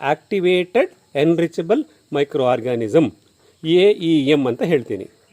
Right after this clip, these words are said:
ಅದನ್ನು ಹತ್ತು ಲೀಟ್ರನ್ನ ನಾನು ಐನೂರು ಲೀಟ್ರ್ ಅಥವಾ ಸಾವಿರ ಲೀಟ್ರ್ ತನಕ ಡೈಲ್ಯೂಟ್ ಮಾಡಿಕೊಂಡು ನಮ್ಮ ಗಿಡದ ಬುಡಗಳಿಗೆ ಮತ್ತು ನಮ್ಮ ಕಾಂಪೋಸ್ಟ್ ಮಾಡೋ ಪ್ರೊಸೆಸ್ಗೆ ಉಪಯೋಗಿಸೋಣ. ನಾಡಿದ್ದು ಮತ್ತೆ ನಿಮಗೆ ವಿಡಿಯೋ ಜೊತೆ ಮತ್ತೆ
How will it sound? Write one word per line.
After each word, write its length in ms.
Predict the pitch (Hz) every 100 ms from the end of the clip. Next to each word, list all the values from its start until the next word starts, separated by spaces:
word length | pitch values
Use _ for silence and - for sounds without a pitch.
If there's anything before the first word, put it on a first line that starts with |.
| _
ಅದನ್ನು 300 | 151 220 202
ಹತ್ತು 260 | 151 160 240
ಲೀಟ್ರನ್ನ 320 | 214 180 165
ನಾನು 420 | 131 110 127 196 - - _
ಐನೂರು 400 | 107 165 214 196
ಲೀಟ್ರ್ 200 | 160 143
ಅಥವಾ 120 | 135 123
ಸಾವಿರ 360 | - 151 214
ಲೀಟ್ರ್ 220 | 202 190
ತನಕ 260 | 170 160 151
ಡೈಲ್ಯೂಟ್ 420 | 143 131 175 180
ಮಾಡಿಕೊಂಡು 520 | 143 131 113 123 262 - _ - _ 151
ನಮ್ಮ 200 | 139 170
ಗಿಡದ 260 | 151 151
ಬುಡಗಳಿಗೆ 540 | 165 143 139 131 139 233 - _ _ 143
ಮತ್ತು 160 | -
ನಮ್ಮ 180 | 160 143
ಕಾಂಪೋಸ್ಟ್ 540 | - 147 156 175 -
ಮಾಡೋ 200 | 160 143
ಪ್ರೊಸೆಸ್ಗೆ 600 | 131 131 - 123 - 277 - _ - -
ಉಪಯೋಗಿಸೋಣ. 440 | 196 190 - 107 87 - _ _ _ _ _ _ -
ನಾಡಿದ್ದು 320 | 185 196 170
ಮತ್ತೆ 260 | 165 160 175
ನಿಮಗೆ 340 | 160 156 135
ವಿಡಿಯೋ 220 | 160 156
ಜೊತೆ 160 | 147 147
ಮತ್ತೆ 180 | 151